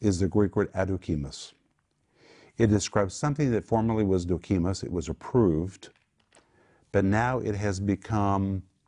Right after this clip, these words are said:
affected. It is an ill-affected mind. It is a mind that has been bombarded and bombarded and bombarded and bombarded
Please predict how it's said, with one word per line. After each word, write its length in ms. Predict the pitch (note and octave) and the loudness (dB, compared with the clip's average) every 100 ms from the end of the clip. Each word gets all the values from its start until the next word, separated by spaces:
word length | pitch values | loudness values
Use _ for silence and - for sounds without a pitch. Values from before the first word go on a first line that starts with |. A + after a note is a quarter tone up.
| _ _ - - - | _ _ -18 -16 -10
affected. 680 | F#2+ - D#2 - - - - _ _ _ - | -8 -6 -6 -8 -12 -12 -16 _ _ _ 0
It 160 | G#2+ G2 | 2 4
is 120 | E2 | 2
an 140 | D#2+ - | -4 -2
ill-affected 1400 | A2+ A2+ B2+ B2+ - - F2+ - F#2+ E2 - F2 E2+ D2+ - | 0 2 2 0 -6 -10 -10 -6 -6 -6 -6 -4 -4 -6 -6
mind. 500 | F2+ D#2 D2 C2+ - _ _ _ _ _ _ _ _ _ _ _ _ _ - | -4 -4 -6 -12 -16 _ _ _ _ _ _ _ _ _ _ _ _ _ 0
It 140 | A#2 | 2
is 140 | G#2 G2+ | 4 4
a 40 | |
mind 360 | G2+ B2 C3+ A#2 | 4 4 4 2
that 80 | |
has 140 | G#2+ F#2 | 2 2
been 260 | F#2+ F2+ F2+ | 2 2 2
bombarded 840 | G2 F#2+ F#2+ C3 A#2+ F2+ E2+ F2+ _ _ - | 2 2 2 2 2 -2 -6 -10 _ _ -6
and 160 | G#2+ | -2
bombarded 720 | G2+ G#2 F#2 C3+ A#2+ G2+ F2+ F2+ _ _ A2 | 0 0 2 4 4 0 -6 -10 _ _ -8
and 160 | G#2+ | -2
bombarded 680 | G2+ G2 G2+ B2+ A2+ F#2 F#2 _ _ _ - | -2 0 2 4 2 -2 -8 _ _ _ -4
and 160 | A2 | -2
bombarded 640 | F#2+ F#2+ G2 B2+ G2+ F#2+ | 0 0 2 2 2 -4